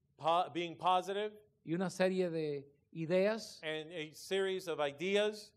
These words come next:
Speaker 2: que no tienen que ver nada con la sangre del Señor Jesucristo.
Speaker 1: that has nothing to do with the blood of Christ.
Speaker 2: Y claramente,
Speaker 1: And clearly,
Speaker 2: el pecado no es una persona,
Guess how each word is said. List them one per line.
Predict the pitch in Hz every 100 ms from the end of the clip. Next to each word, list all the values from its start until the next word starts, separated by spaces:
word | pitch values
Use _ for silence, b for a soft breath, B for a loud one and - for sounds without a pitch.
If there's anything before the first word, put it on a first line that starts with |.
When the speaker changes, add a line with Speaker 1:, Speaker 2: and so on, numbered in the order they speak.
| _
Speaker 2:
que | -
no | 160 180
tienen | 196 185
que | 190
ver | 185 175
nada | 185 247 196
con | 170 165
la | 156
sangre | 175 165 156
del | 147
Señor | 151 147
Jesucristo. | 139 127 151 135
Speaker 1:
that | 160
has | 170 175 170
nothing | 170 214 254 247 202
to | 202
do | 185 196
with | 185 185
the | 175
blood | 165 180
of | 180 156
Christ. | 175 156 127 - - - _ _ _
Speaker 2:
Y | - 185 190 175 160 -
claramente, | - 190 247 220 262 208 190 196 - -
Speaker 1:
And | 131
clearly, | 127 233 294 247 160 160 170 _ _ _ _ _ _ _
Speaker 2:
el | - 175
pecado | 196 196 277 262
no | 240
es | 233
una | 226 208
persona, | 170 - 202 139